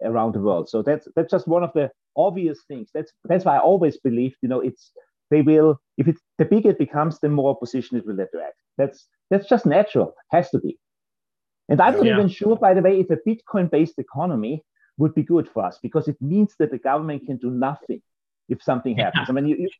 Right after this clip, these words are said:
Speaker 1: that's, I'm not even sure, you know, if this is actually, I, I do understand that they misuse their powers very often, but to, to be completely powerless in, in, in, if, if there's a global depression is probably also not,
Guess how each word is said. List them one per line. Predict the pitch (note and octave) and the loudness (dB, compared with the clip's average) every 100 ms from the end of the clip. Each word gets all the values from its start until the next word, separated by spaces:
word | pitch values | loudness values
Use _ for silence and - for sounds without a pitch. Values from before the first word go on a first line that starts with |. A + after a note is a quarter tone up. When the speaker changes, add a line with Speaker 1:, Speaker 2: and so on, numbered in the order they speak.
| _ - - | _ -20 -6
Speaker 1:
that's, | D3+ - | -6 -2
I'm | D3+ | -2
not | F#3+ | 0
even | F#3+ E3+ | 0 0
sure, | - F#3+ | 2 4
you | D#3 | 4
know, | D3+ | 4
if | D3+ | 0
this | E3+ D#3+ | 0 -2
is | D3+ | -4
actually, | C#3+ - C#3+ C3 _ _ _ | -6 -4 -8 -8 _ _ _
I, | D3 - | -4 -2
I | D#3 | -2
do | A3+ | 0
understand | G#3 E3 - C3+ | -2 -2 -2 -4
that | B2 | -4
they | B2 | -4
misuse | A#2 C#3 E3+ C#3+ | -4 -4 -4 -4
their | A2 | -4
powers | G2+ F#2+ C3 C3 | -2 -2 -2 -4
very | B2 B2 | -4 -2
often, | A#2 A#2+ D#3+ - _ _ - | -2 -4 -10 -16 _ _ -4
but | C3+ - _ _ _ _ _ _ _ _ _ _ - | -4 -6 _ _ _ _ _ _ _ _ _ _ -8
to, | D3 - - | -6 -6 -6
to | D#3 | -2
be | F3+ F3 | 0 0
completely | D#3+ F3 G3 E3+ | -2 -2 -2 -2
powerless | C3+ D3+ G#3 C3 G#2+ - | 2 2 2 0 -4 -8
in, | C#3 B2 | -8 -8
in, | C3+ B2+ A#2 | -6 -6 -6
in, | C3 A#2+ A2 _ _ - | -6 -6 -6 _ _ -10
if, | B2 | -8
if | - | -2
there's | D#3 D3 | -2 -2
a | |
global | - D3 D3+ | -2 0 0
depression | D3+ D3+ C3 C#3 - | -2 -2 0 0 -4
is | C3 - | -12 -6
probably | - D#3+ F3+ | -2 0 0
also | D3+ D3+ D3 | 0 -2 -6
not, | A#2 | -10